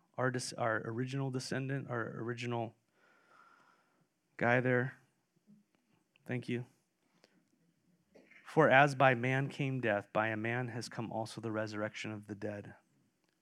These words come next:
For as in Adam all die, so also in Christ all shall be made alive spiritually, physically." Here's the thing.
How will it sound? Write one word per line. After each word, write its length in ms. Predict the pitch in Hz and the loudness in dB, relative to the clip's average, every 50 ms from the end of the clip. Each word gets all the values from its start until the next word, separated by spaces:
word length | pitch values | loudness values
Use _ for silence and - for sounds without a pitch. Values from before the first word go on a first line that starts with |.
| _ - | _ -8
For 180 | - 131 127 | 0 2 4
as 200 | 120 120 123 117 | 6 4 4 2
in 100 | 120 113 | 0 -2
Adam 300 | 110 110 123 131 135 135 | 0 0 0 0 0 -2
all 140 | 123 127 135 | -2 -2 -2
die, 400 | 131 127 113 107 107 104 104 101 _ _ - - - - - - - - - _ _ _ _ _ | -2 -2 -2 -2 -2 -4 -8 -10 _ _ -20 -20 -20 -20 -20 -20 -20 -20 -20 _ _ _ _ _
so 220 | - - - 120 - | -12 -6 -4 -4 0
also 420 | - 117 120 117 - - 123 110 | 0 0 0 0 -2 -2 -2 -2
in 100 | 107 104 | -2 -6
Christ 640 | - - - 117 110 107 104 101 - - - - - _ _ _ _ _ _ _ _ _ _ - _ _ _ _ _ _ _ - | -8 -6 -2 0 0 0 0 -2 -6 -10 -10 -12 -20 _ _ _ _ _ _ _ _ _ _ -20 _ _ _ _ _ _ _ -4
all 240 | 110 110 113 117 | -2 -2 -2 -2
shall 280 | 110 - - 123 110 117 | -2 -2 -2 0 0 -2
be 220 | 117 - 110 110 | -2 -4 -6 -6
made 340 | 107 104 104 104 101 101 - - | -6 -4 -4 -4 -6 -6 -6 -6
alive 560 | - 107 98 98 98 98 98 98 101 - - - | -6 -4 -2 -2 -2 -2 -2 -4 -6 -10 -14 -16
spiritually, 580 | - - - - - 113 110 107 - - 110 98 | -14 -12 -10 -4 -4 -2 -2 -2 -4 -6 -8 -8
physically." 520 | - 110 104 95 95 - - - 104 98 | -6 -6 -6 -6 -8 -10 -10 -10 -12 -8
Here's 280 | - 127 123 120 - - | -4 -4 -4 -4 -4 -8
the 80 | 117 | -12
thing. 380 | - - 107 101 98 98 113 | -10 -8 -8 -8 -10 -10 -16